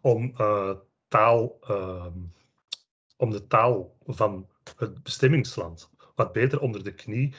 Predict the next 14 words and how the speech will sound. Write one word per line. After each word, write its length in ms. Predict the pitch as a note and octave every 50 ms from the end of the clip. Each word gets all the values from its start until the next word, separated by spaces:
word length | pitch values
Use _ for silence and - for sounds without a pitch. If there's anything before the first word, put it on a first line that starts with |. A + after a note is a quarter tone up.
| - _ _
te 120 | - C3
krijgen 360 | B2+ - A2 A2 G2+ G2+ G2+ G#2+
alvorens 600 | G#2 G2+ F2+ E2 - G#2 A#2+ B2+ C3+ B2 - -
je 120 | A2 F#2
gaat, 680 | E2 F#2+ F#2 F#2+ G#2 - - - - - - - - -
dan 140 | - - B2
zou 280 | A2 G2+ B2+ B2+ C3+ C3+
er 140 | C3 - -
taal, 300 | - B2+ B2+ C3 C3 C3
dan 140 | A#2 A#2+
is 140 | D3 D3 -
er 120 | C3 B2+ -
taalondersteuning 920 | - B2 B2 C3+ C#3+ C3 A2 G#2 G2 - - - A2 G2 G2 G2 F2+ E2+
voorzien. 360 | F2+ F2 E2 - F#2 F2 F2+